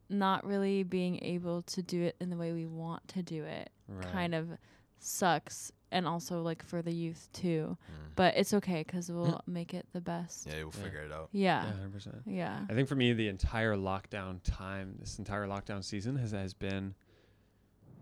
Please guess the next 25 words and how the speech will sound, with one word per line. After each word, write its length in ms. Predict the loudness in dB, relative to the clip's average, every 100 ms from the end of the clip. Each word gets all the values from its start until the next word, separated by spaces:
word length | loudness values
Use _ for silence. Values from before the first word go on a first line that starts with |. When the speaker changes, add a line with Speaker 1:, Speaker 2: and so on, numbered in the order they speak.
| -18 -10
Speaker 2:
um, 720 | -4 -2 -2 -4 -6 -10 -12 -16 _ -6
as 120 | 2
much 160 | 4 4
as 80 |
it's 100 | 2
been 160 | 2 2
challenging, 640 | 2 2 2 2 2 2
like, 160 | 0 2
being 160 | 2
in 120 | 2 0
leadership, 520 | -2 -4 -2 -4 -4
it's 120 | -8
probably 280 | -2 0 2
been 160 | 2
the 80 | 2
most 280 | 2 0 -2
fruitful 520 | -8 0 0 0 -4
time, 340 | -2 -2 -2 -4
I 120 | -2
would 140 | -2 0
say, 240 | -2 -2
in 80 | -2
my 140 | -4
life. 380 | -2 -4 -4 -8 _ -10
Speaker 3:
Yeah. 140 | -8